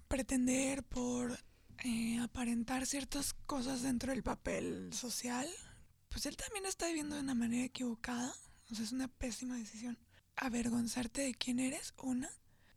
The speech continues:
y dos, de, de esconder, por ejemplo, lo que te hace feliz por darle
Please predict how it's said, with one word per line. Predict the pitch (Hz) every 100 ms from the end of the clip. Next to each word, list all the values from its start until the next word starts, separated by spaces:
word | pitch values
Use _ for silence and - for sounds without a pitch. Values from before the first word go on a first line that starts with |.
| - - -
y | - 262
dos, | 240 254 262 -
de, | 269 254 247 240 240 240 233 - - - - - - - -
de | 240 247
esconder, | 233 - 254 247 262 - - - - - - -
por | 247
ejemplo, | 226 247 220 254 240
lo | 240
que | -
te | 247 269
hace | 269 330
feliz | 294 240 311 - - - - - - -
por | - 254
darle | 247 240 254 254 254 254 240